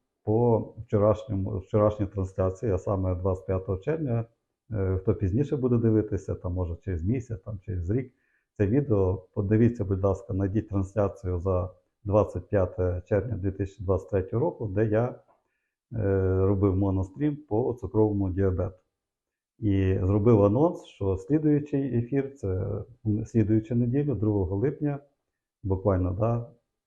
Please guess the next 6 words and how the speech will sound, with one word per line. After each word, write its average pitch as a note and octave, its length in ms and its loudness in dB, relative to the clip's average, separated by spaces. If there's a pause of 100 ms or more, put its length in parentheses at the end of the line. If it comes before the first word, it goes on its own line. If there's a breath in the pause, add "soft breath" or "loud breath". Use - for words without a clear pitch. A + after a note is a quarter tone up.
(960)
найближчий, G#2+ 840 4
найближчу G2+ 520 0
неділю A#2+ 400 0
у G2+ 40 2
нас A2 180 2
буде G#2+ 420 0